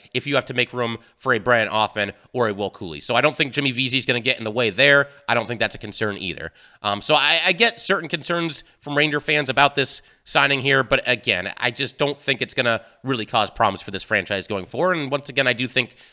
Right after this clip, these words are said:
uh, Jimmy Vesey is a really nice value, uh, player for the Rangers and somebody that's gonna,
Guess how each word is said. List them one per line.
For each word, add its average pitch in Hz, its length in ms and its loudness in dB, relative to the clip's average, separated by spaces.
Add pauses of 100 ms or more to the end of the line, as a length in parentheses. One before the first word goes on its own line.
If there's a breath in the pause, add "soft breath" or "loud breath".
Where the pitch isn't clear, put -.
(120 loud breath)
uh, 113 120 4
Jimmy 123 220 -4
Vesey 120 320 -4
is 101 100 -4
a 98 200 -2 (260 soft breath)
really 196 240 4
nice 165 240 2
value, 135 720 2 (380 soft breath)
uh, 101 280 0
player 135 380 0
for 120 120 -6
the 110 80 -2
Rangers 135 420 -2
and 117 100 -10
somebody 127 280 -4
that's - 160 -6
gonna, 117 280 0